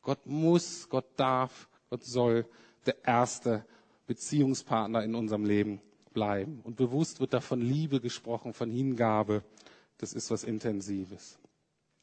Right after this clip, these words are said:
Zweitens, Kindern lernen oder sollen von den Eltern über Gott lernen,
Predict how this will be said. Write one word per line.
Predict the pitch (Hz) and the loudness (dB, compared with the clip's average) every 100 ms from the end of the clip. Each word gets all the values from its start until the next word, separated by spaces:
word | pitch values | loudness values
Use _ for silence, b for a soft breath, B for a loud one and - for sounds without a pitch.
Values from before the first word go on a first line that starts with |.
| - - - | -20 -20 -12
Zweitens, | - 139 147 156 220 247 - b b b b b b _ | 2 6 6 4 0 -2 -8 b b b b b b _
Kindern | - 226 247 226 220 | 4 6 8 8 6
lernen | 185 156 147 175 196 202 233 226 | 8 8 8 6 2 2 0 0
oder | 139 127 | 4 4
sollen | 117 131 180 214 196 196 | 6 6 8 6 2 2
von | 165 156 | 2 4
den | 147 - | 2 4
Eltern | 175 208 208 160 135 | 6 6 4 2 2
über | 131 120 | 2 4
Gott | 127 117 | 4 2
lernen, | 127 113 107 104 101 | 4 2 2 -4 -8